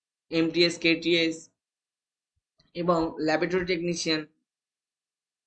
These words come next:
কনসালটেন্ট কোয়ালিটি মনিটরিং ফ্যাসিলিটি, ডিস্ট্রিক্ট ম্যানেজার, ডিস্ট্রিক্ট ম্যানেজার পাবলিক হেলথ, ডিস্ট্রিক্ট ম্যানেজার কোয়ালিটি অ্যাসুরেন্স, ল্যাবরেটরি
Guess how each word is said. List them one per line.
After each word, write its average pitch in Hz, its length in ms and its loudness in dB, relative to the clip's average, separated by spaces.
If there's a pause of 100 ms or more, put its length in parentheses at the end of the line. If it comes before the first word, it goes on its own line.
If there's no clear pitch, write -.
(260)
কনসালটেন্ট 175 600 2
কোয়ালিটি 170 400 4
মনিটরিং 165 360 0 (220)
ফ্যাসিলিটি, 156 400 -4 (100)
ডিস্ট্রিক্ট 175 400 -2
ম্যানেজার, 160 340 2 (680)
ডিস্ট্রিক্ট 175 300 0
ম্যানেজার 175 360 2
পাবলিক 156 380 0
হেলথ, 151 180 0 (260)
ডিস্ট্রিক্ট 180 320 -4
ম্যানেজার 170 280 0 (100)
কোয়ালিটি 170 340 4
অ্যাসুরেন্স, 156 420 -4 (1900)
ল্যাবরেটরি 180 400 4